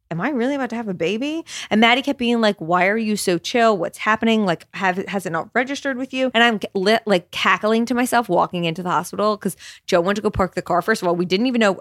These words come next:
I've never been to this hospital. We didn't know where to park. We didn't know where we were supposed to go. I just kinda walk in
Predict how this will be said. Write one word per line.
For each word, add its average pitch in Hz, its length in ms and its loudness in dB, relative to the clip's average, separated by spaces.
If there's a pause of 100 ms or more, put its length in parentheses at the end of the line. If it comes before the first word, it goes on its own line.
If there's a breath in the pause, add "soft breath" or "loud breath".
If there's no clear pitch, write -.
I've 170 160 0
never 185 180 -2
been 170 160 -4
to 160 60 -18
this 147 120 -16
hospital. - 480 -6
We 214 120 0
didn't 240 240 -2
know 220 560 6
where 190 220 4
to 175 60 -2
park. 262 400 4
We 214 80 -4
didn't 233 140 2
know 233 80 2
where 185 160 2
we 180 60 0
were 175 60 -2
supposed - 240 -8
to 175 60 -8
go. 233 560 6
I 196 200 2
just 196 240 -4
kinda 226 180 2
walk 180 340 4
in 180 380 6